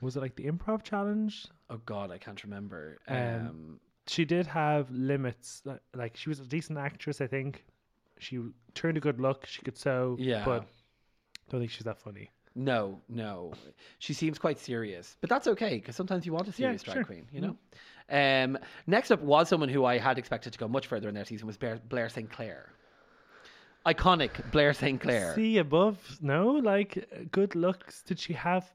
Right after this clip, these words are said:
Speaker 1: that much diversity?
Speaker 2: No, but I think she's, she's matured and grown an awful lot. Like, her music that she's put out since has been really good.
Speaker 1: Mm.
Speaker 2: That her look has really changed, 'cause she was doing that kind of whole m-, Mad Men sort
Speaker 1: Mm.
Speaker 2: of housewife sort
Speaker 1: Ingenue.
Speaker 2: of, uh, yeah,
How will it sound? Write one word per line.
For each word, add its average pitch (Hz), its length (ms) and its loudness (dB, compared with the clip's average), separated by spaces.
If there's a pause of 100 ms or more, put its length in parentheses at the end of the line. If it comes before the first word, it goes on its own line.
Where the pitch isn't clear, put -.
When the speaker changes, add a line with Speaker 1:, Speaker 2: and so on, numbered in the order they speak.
Speaker 1:
that 160 200 -2
much 185 280 -2
diversity? 180 720 0 (1000)
Speaker 2:
No, 196 220 12
but 151 100 8
I 147 60 6
think 160 180 4
she's, 160 240 2 (120)
she's 131 280 -2
matured 131 360 2
and 123 100 2
grown 117 180 4
an 117 80 4
awful 110 200 2
lot. 101 80 2
Like, 107 140 -2
her 123 100 2
music 113 380 0
that 113 100 -4
she's 117 120 -6
put - 120 4
out 104 160 -2
since 104 180 -4
has 104 100 -10
been 101 160 -8
really 98 280 -6
good. 92 320 -8
Speaker 1:
Mm. - 140 -10
Speaker 2:
That 95 260 -2
her 113 120 0
look 117 360 2
has 117 160 -4
really 113 280 -4
changed, 110 280 -4
'cause 120 100 -6
she 127 80 -4
was 123 80 -2
doing 147 200 0
that 143 120 0
kind 131 160 -2
of 110 80 -6
whole 117 320 4 (340)
m-, 135 240 -4 (100)
Mad 123 380 2
Men 113 640 0
sort - 180 -2
Speaker 1:
Mm. 107 300 2
Speaker 2:
of 101 140 -12 (100)
housewife 117 840 0
sort 120 360 0
Speaker 1:
Ingenue. 117 420 2
Speaker 2:
of, 98 180 -12
uh, 113 120 -6
yeah, 123 280 2